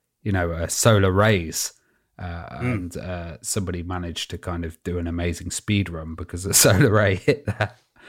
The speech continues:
Speaker 1: hard drive. So, um, it's, it's amazing how many things can actually affect, uh, hard drives, you know, natural causes and stuff like that. Um, pretty mad,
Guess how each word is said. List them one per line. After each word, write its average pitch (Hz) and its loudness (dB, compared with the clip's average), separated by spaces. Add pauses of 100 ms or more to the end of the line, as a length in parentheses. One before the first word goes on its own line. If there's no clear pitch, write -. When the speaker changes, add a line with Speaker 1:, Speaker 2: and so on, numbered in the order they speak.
(180)
Speaker 1:
hard 117 6
drive. 82 0
So, 110 4
um, 151 2 (140)
it's, - 2 (280)
it's 151 0
amazing 151 6
how 117 8
many 117 8
things 117 4
can 98 0
actually 92 -2
affect, - -2 (480)
uh, 90 0
hard 95 2
drives, 87 -4
you 101 0
know, 90 0
natural 95 2 (260)
causes 95 4
and 85 -6
stuff - -2
like 85 0
that. 95 -2
Um, 92 -4 (220)
pretty 147 4
mad, 101 4